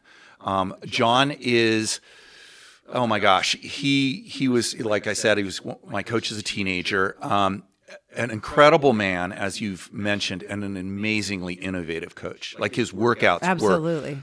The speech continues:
Speaker 1: absolutely, like, intellectually stimulating, as well as, like, fantastic training, physical training. Um, and he's also one of the most generous people I've ever met in my life. Now, here's the kicker.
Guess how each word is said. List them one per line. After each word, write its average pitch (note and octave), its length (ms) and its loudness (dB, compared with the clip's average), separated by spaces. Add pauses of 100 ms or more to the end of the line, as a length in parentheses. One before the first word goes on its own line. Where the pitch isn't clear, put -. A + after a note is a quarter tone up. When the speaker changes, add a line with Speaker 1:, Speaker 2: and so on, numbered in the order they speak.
(220)
Speaker 1:
absolutely, C3 720 2
like, G2 260 0 (100)
intellectually A#2 720 0
stimulating, G2 720 -2
as E2 140 -10
well F#2+ 260 4
as, E2+ 280 -4
like, G2 220 -6 (320)
fantastic F#2+ 1000 -4 (340)
training, F#2 540 -6 (300)
physical G#2 360 -2
training. - 420 -8 (320)
Um, A#2+ 320 0 (100)
and C3 240 0
he's C3 220 -2
also C#3 400 2
one A2 140 0
of G#2 40 -4
the G#2 60 -4
most G2 160 -6
generous F#2 400 -4
people F2+ 520 -2
I've F#2+ 180 0
ever F#2 280 0
met F#2 280 -2
in F2+ 80 -6
my F2 120 -2
life. F2+ 320 0
Now, F2+ 120 -6
here's A2+ 240 -6
the G2 80 -10
kicker. - 560 -4